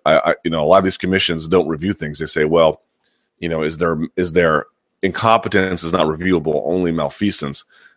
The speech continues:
Um, there's no malfeasance on the part of, you know, Mario Yamasaki, and it was hard to see the eye poke.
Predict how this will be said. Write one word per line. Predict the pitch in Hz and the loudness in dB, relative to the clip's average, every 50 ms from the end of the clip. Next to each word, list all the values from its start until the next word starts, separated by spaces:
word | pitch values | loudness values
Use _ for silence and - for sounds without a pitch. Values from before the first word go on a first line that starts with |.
| _ _ - | _ _ -8
Um, | 80 80 82 78 78 76 73 71 71 71 - _ _ _ _ _ _ _ _ _ _ _ _ _ _ _ _ _ _ _ _ _ _ _ 113 135 _ _ _ _ _ _ _ _ _ _ _ _ _ _ _ _ _ _ _ | -6 -4 -2 -2 -2 -4 -4 -6 -8 -12 -14 _ _ _ _ _ _ _ _ _ _ _ _ _ _ _ _ _ _ _ _ _ _ _ _ _ _ _ _ _ _ _ _ _ _ _ _ _ _ _ _ _ _ _ _
there's | - 107 101 90 92 | 4 4 4 6 6
no | 107 107 107 | 4 6 6
malfeasance | 101 85 82 - - 127 123 - 95 - 92 | 6 4 4 4 2 2 2 2 0 -2 0
on | 90 | -2
the | 87 | 0
part | - 98 92 87 | 4 4 4 6
of, | 85 85 | 6 4
you | 87 | 2
know, | 82 - | 2 0
Mario | - 87 90 87 87 85 85 | 2 2 4 4 4 4 2
Yamasaki, | 82 82 - - 85 82 - - 87 | 0 0 2 4 4 4 4 2 0
and | 82 80 | 0 0
it | |
was | 76 76 - | 0 0 2
hard | 104 104 85 80 | 2 2 2 2
to | 85 | 0
see | - - 98 92 90 87 85 - _ - - - - - - _ _ _ _ _ _ _ _ _ _ _ _ _ _ _ _ _ _ | -2 0 0 0 0 0 -2 -6 _ -20 -20 -20 -20 -20 -20 _ _ _ _ _ _ _ _ _ _ _ _ _ _ _ _ _ _
the | 87 92 95 | -4 0 2
eye | 87 95 113 - | 4 4 4 4
poke. | - 101 85 82 - - | 2 2 2 2 0 -4